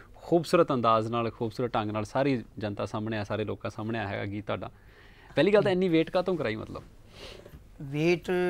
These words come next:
Speaker 2: ਬਸ ਇਹ ਲਗਾ ਲਓ ਕਿ ਮੇਰੇ ਡੈਡੀ ਜੀ ਜਨਾਬ ਉਸਤਾਦ ਪੂਰਨ ਸ਼ਾਹਕੋਟੀ ਸਾਹਿਬ
Speaker 1: ਬਿਲਕੁਲ।
Speaker 2: ਔਰ ਵੱਡੇ ਭਾਜੀ ਸਲੀਮ ਭਾਜੀ।
Speaker 1: ਹਾਂਜੀ।
Speaker 2: ਡੈਡੀ ਜੀ ਦਾ, ਡੈਡੀ ਜੀ ਮੇਰੇ ਬੜੇ ਇਨਸਾਫ ਪ੍ਰਸਤ ਨੇ।
Speaker 1: ਹਾਂ, ਹਾਂ।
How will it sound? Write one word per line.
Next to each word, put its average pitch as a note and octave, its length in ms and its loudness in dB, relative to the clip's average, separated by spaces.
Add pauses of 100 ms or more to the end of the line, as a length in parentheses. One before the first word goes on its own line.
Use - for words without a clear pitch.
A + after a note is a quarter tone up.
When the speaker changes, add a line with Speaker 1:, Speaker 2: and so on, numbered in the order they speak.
(180)
Speaker 2:
ਬਸ D3 340 4 (1200)
ਇਹ D#3+ 140 2
ਲਗਾ D3 180 2
ਲਓ D#3 140 4
ਕਿ C#3 520 -4 (140)
ਮੇਰੇ C3+ 200 -6
ਡੈਡੀ C3+ 260 -4
ਜੀ C#3+ 180 -6
ਜਨਾਬ C3 420 -4 (100)
ਉਸਤਾਦ C3 400 -2
ਪੂਰਨ C3+ 340 -4
ਸ਼ਾਹਕੋਟੀ C3+ 440 -6
ਸਾਹਿਬ B2+ 260 -6 (260)
Speaker 1:
ਬਿਲਕੁਲ। A2 240 -6 (1600)
Speaker 2:
ਔਰ C3 260 -2
ਵੱਡੇ B2 380 -2
ਭਾਜੀ C3 240 -4
ਸਲੀਮ C#3+ 300 -2
ਭਾਜੀ। C3 320 -4 (240)
Speaker 1:
ਹਾਂਜੀ। G2+ 200 -6 (300)
Speaker 2:
ਡੈਡੀ E3+ 200 4
ਜੀ F#3 80 -2
ਦਾ, F3+ 340 6 (120)
ਡੈਡੀ E3 260 2
ਜੀ F#3+ 140 -4
ਮੇਰੇ G3 200 0
ਬੜੇ E3+ 200 4
ਇਨਸਾਫ D3+ 400 0
ਪ੍ਰਸਤ D#3 260 -2
ਨੇ। F3 220 -2 (240)
Speaker 1:
ਹਾਂ, G2+ 60 -4
ਹਾਂ। G#2 120 -8